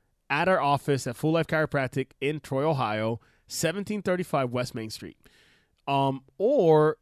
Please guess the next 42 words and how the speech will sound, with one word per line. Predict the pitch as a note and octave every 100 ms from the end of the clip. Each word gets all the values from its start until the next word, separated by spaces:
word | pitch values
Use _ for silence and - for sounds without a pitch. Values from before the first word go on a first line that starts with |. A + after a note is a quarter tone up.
| -
if | C3+ C3
you |
say, | C#3 E3
like, | D#3 D3
"You | E3
know, | F3 F3
I'm | C#3+
not, | C#3 C3+
not | C#3 B2 C3
coming | E3 D3+
to |
the | C#3+
gut | D#3+
workshop, | D3 F3+ E3 C3
but | C#3
I | C3
wanna | B2 E3
come | F3 F#3
to | -
your | D#3 B2+
dinner | G2 D3 E3 C3
to | -
figure | B2 - C3 C#3+
out | C#3
what | A#2+ C3+
it |
is | D3
that | D3
you | B2+
do | A#2+ C#3
in | B2
a |
little | A#2+
bit | A#2 A#2
more | A2+ A2 G#2 _ _ -
detail," | A#2+ F3+ C4 - A2+ G#2+ A2 _ _ -
you | B2
can | A#2
come | D3+ C#3+
to | F3+
the |
dinner, | D#3+ B2+ D3+ A#2 A2+